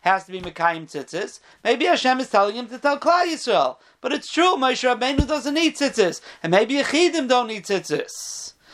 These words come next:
Says Rav Meir Simcha, no, it says, "Vayomer Hashem el Moshe Lemor." That means Hashem was telling him, "You should do this immediately."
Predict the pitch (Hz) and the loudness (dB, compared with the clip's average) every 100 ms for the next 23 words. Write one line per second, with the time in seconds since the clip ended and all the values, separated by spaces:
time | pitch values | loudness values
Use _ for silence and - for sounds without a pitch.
0 | - - 170 165 175 165 156 175 160 151 | -20 -2 2 2 2 2 2 0 -4 -2
1 | 151 170 214 151 147 170 165 139 143 143 | 0 2 2 0 -2 -2 0 2 0 0
2 | 160 285 349 294 240 208 180 196 196 180 | 4 4 4 0 -2 0 -2 -4 -6 -4
3 | 175 160 160 151 147 139 123 - - - | -4 -4 -2 0 0 2 0 0 -8 -4
4 | 214 240 226 240 285 277 - 277 285 277 | 0 4 4 4 0 0 0 0 0 -2
5 | 247 285 330 - 262 320 311 311 302 302 | -4 0 0 -2 -2 0 0 -2 -2 2
6 | 349 311 254 202 135 | 4 4 2 0 -6